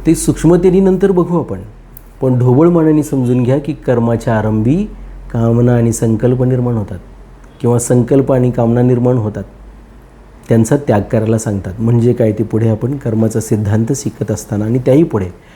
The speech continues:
आपण ते शिकणारच आहोत, लक्षात घ्या. कर्म करत असताना ते सहज व्हावं, नैसर्गिकरित्या व्हावं, सुलभ व्हावं, यासाठी हा सिद्धांत शिकणं अत्यंत गरजेचं आहे.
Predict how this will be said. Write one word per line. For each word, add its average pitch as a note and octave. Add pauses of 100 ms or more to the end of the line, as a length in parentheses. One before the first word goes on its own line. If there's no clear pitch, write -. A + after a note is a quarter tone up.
(160)
आपण A#2
ते A2
शिकणारच B2+
आहोत, A#2
लक्षात A2
घ्या. G2 (680)
कर्म E3+
करत F3+
असताना E3+
ते C#3+ (1120)
सहज C3+
व्हावं, G2+ (1120)
नैसर्गिकरित्या B2
व्हावं, G2+
सुलभ B2
व्हावं, F#2+ (1500)
यासाठी A2+
हा A#2+
सिद्धांत A2 (100)
शिकणं A2
अत्यंत G#2
गरजेचं G2
आहे. A2